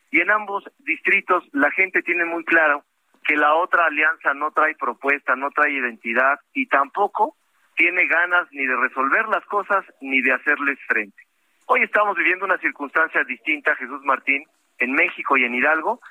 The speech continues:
y la gente está muy optimista <clears throat> porque reconoce la trayectoria de las y los candidatos de esta alianza, la seriedad de los partidos que la conforman, y porque tienen la necesidad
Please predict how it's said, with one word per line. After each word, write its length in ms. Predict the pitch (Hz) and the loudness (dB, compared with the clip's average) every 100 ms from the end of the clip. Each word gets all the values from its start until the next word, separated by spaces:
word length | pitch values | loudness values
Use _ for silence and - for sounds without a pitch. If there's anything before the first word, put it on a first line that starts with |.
| - - - - | -20 -18 -8 0
y 80 | |
la 120 | 156 165 | 0 0
gente 260 | 202 202 | -2 -2
está 240 | 208 - 190 | -2 0 -2
muy 260 | 196 208 | -2 0
optimista 680 | 185 - 151 165 - 180 180 - | 0 0 -2 -2 0 2 0 0
<clears throat> 580 | - - _ _ _ _ | -10 -10 _ _ _ _
porque 260 | 147 143 151 | -2 0 0
reconoce 500 | 147 147 160 196 214 | -2 -2 -2 0 0
la 140 | 185 | 0
trayectoria 640 | 165 143 139 127 170 175 147 | 2 2 0 0 0 2 2
de 100 | 135 | 2
las 240 | 147 156 | 2 0
y 60 | - | -2
los 180 | 139 143 | -4 -2
candidatos 580 | 156 135 123 135 - 120 | -2 -2 0 0 0 -2
de 80 | 135 | -2
esta 160 | - | 0
alianza, 480 | 127 135 160 - 185 - _ _ _ | -2 0 -2 0 -2 -2 _ _ _
la 180 | 131 143 | 0 0
seriedad 420 | 151 143 147 165 | 0 0 2 2
de 80 | 185 | 2
los 160 | 170 - | -2 -2
partidos 480 | 139 131 151 151 - | -2 -2 -2 -2 -2
que 100 | 123 | 0
la 140 | 117 | 0
conforman, 640 | 123 120 170 185 190 208 - _ _ _ _ | -2 -2 0 2 2 -2 -6 _ _ _ _
y 120 | - 160 | -6 0
porque 280 | 165 - | 0 0
tienen 380 | 165 208 220 214 | -2 -2 0 0
la 120 | 180 | 2
necesidad 720 | 160 156 156 139 151 156 220 | 0 -2 -4 -4 0 2 0